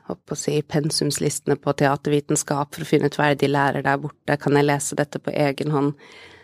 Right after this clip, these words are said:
Eh, det at Blindern har veldig mange åpne forelesninger, så hvis du bare vet når den er,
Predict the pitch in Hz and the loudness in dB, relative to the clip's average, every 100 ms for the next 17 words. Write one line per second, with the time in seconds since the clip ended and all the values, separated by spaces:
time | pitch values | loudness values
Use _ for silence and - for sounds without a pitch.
0 | _ 156 151 143 151 156 165 151 151 151 | _ -2 2 4 4 4 6 6 4 2
1 | 156 151 151 151 165 151 - - 151 - | 2 4 4 4 2 -2 -4 -6 -2 2
2 | 143 160 190 - 156 165 156 147 - 147 | 2 2 -2 0 0 0 0 -4 0 2
3 | 139 147 160 147 156 156 170 | 2 0 -2 -2 2 2 2